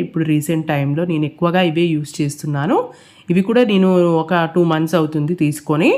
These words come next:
ఆ, వీడియో చేయాలనుకున్నాను, but కుదరలేదు. ఓకే అండి, ఇప్పుడైతే చేస్తున్నాను. ఓకే అండి, ఇప్పుడైతే నేను ఒక కుక్కర్ తీసుకున్నాను, అలాగే, ఆ, ప్యాన్ ఒకటి తీసుకున్నాను, ఫ్రై, ఫ్రై ప్యాన్ ఒకటి, అలాగే కళాయి,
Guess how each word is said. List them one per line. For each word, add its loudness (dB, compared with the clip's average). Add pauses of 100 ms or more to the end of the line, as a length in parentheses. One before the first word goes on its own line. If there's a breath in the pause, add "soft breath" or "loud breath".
(460 loud breath)
ఆ, -4 (300)
వీడియో 2 (140)
చేయాలనుకున్నాను, 2
but -4
కుదరలేదు. 0
ఓకే -2
అండి, 0
ఇప్పుడైతే -2 (120)
చేస్తున్నాను. -2 (400 loud breath)
ఓకే 2
అండి, 2
ఇప్పుడైతే 2 (260)
నేను 2
ఒక -4 (720)
కుక్కర్ 0
తీసుకున్నాను, -2
అలాగే, 0 (400 loud breath)
ఆ, 0
ప్యాన్ 2
ఒకటి -2
తీసుకున్నాను, -2
ఫ్రై, 0 (640)
ఫ్రై 0
ప్యాన్ 0
ఒకటి, -4
అలాగే -2
కళాయి, 0